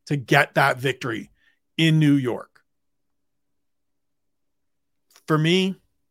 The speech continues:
it makes me in-, it, it keeps me interested in seeing Karolina Kowalkiewicz make the walk this weekend. And yeah, I could be up here and say, you know,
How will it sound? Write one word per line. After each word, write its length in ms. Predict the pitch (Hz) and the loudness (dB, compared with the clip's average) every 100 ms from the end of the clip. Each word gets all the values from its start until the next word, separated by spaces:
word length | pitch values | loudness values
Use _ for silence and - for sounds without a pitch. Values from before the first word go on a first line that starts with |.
| _ _ _ _ _ _ _ _ _ | _ _ _ _ _ _ _ _ _
it 160 | 156 156 | -8 -2
makes 280 | 160 151 | -2 -2
me 160 | 165 160 | -4 -2
in-, 160 | 160 - | -2 -4
it, 180 | 156 156 _ 160 | -8 -8 _ -8
it 180 | 156 | -8
keeps 380 | - 180 175 - | -6 -6 -6 -4
me 180 | 175 160 | -2 -2
interested 400 | 160 143 - 131 | -2 -6 -6 -6
in 140 | 127 | -6
seeing 420 | 123 147 139 139 139 _ _ - | -6 -4 -4 -6 -12 _ _ -8
Karolina 360 | 147 135 135 | -4 -2 -4
Kowalkiewicz 640 | - 143 131 147 139 131 139 | -4 -4 -4 -4 -4 -4 -6
make 180 | 135 | -6
the 60 | 143 | -4
walk 280 | 131 123 - | 0 -2 -2
this 180 | 131 135 | -10 -8
weekend. 420 | 139 117 76 _ _ _ _ _ _ _ _ - - _ - | -8 -8 -12 _ _ _ _ _ _ _ _ -20 -20 _ 0
And 140 | 160 | 4
yeah, 180 | 175 165 | 6 6
I 80 | 147 | 4
could 180 | - 135 | -2 -2
be 140 | 147 | 0
up 140 | 147 | 0
here 160 | 165 156 | 0 0
and 100 | 147 | -2
say, 360 | 160 143 139 - _ _ _ _ _ _ _ _ _ _ _ | 0 0 0 -6 _ _ _ _ _ _ _ _ _ _ _
you 100 | 143 | 2
know, 200 | 147 131 | 4 2